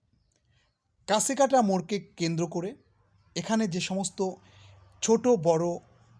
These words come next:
অনেক রকমের ব্যবসা প্রতিষ্ঠান গড়ে উঠেছে, আজকে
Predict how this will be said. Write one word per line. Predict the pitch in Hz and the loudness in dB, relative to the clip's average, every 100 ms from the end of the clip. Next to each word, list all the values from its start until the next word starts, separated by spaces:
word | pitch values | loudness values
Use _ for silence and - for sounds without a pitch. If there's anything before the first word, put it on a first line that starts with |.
| - - - - - | -20 -20 -20 -16 0
অনেক | 185 208 208 | 2 2 -2
রকমের | 147 143 165 170 170 175 160 - _ 135 | -4 0 0 0 -2 -2 -4 -14 _ -14
ব্যবসা | 131 170 175 - 196 | -2 2 2 0 -6
প্রতিষ্ঠান | 190 160 190 - 190 151 | -6 -8 -10 -6 -6 -4
গড়ে | 156 170 | -2 -2
উঠেছে, | 170 185 - 170 _ _ _ _ _ _ _ _ _ | -4 -6 -6 -8 _ _ _ _ _ _ _ _ _
আজকে | - 202 202 - 226 240 | 0 2 0 -6 0 0